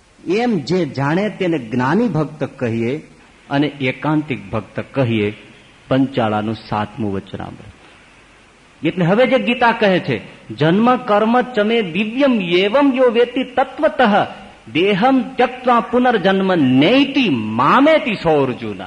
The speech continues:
આવી રીતે તત્વે કરીને જે ભગવાનને જાણે છે, એ જ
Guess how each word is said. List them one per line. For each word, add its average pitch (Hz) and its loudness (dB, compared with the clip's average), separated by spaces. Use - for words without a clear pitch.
આવી 247 2
રીતે 254 2
તત્વે 247 0
કરીને 226 -2
જે 190 2
ભગવાનને 196 0
જાણે 165 0
છે, - -2
એ 240 4
જ - -6